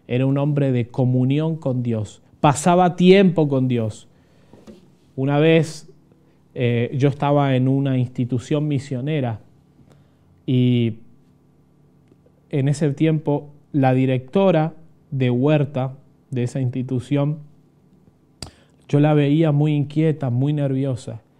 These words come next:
Me acerqué a ella y le pregunté, "¿Cómo estás? ¿Qué te pasa?".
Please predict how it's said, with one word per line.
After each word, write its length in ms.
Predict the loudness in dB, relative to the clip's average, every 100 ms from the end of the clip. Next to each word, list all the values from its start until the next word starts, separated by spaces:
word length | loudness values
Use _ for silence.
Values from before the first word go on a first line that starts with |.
| _ _ _ _ _ _ _ _ _
Me 240 | 0 2
acerqué 480 | 0 0 -2 -2 -2
a 120 | -2
ella 440 | 0 -2 -2 -4 -6 -18 -6
y 300 | 0 0 -2 -16 _ _ -4
le 180 | -2 -2
pregunté, 680 | -2 -2 -4 -4 -4 -4 -8 _ _ _
"¿Cómo 240 | -4 -4
estás? 600 | -4 -4 -4 -6 -10 _ _ _ _ _ _ _
¿Qué 140 | -4
te 120 | -2
pasa?". 540 | -2 -2 -2 -4 -10